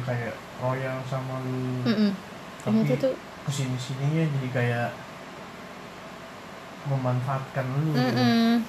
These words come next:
Speaker 2: Bikin enak lama-kelamaan.
Speaker 1: Kok bisa dia kayak gitu?
Speaker 2: Hmm?
Speaker 1: Kok bisa?
Speaker 2: Ya nggak tahu, mungkin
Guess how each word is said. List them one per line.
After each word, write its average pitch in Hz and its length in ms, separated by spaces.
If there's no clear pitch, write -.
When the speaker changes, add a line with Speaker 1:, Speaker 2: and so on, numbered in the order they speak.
Speaker 2:
Bikin 226 240
enak 285 340
lama-kelamaan. 240 840
Speaker 1:
Kok 202 160
bisa 156 240
dia 180 80
kayak 160 160
gitu? 160 220
Speaker 2:
Hmm? 262 200
Speaker 1:
Kok 214 120
bisa? 160 240
Speaker 2:
Ya 220 120
nggak 214 280
tahu, 254 200
mungkin 269 480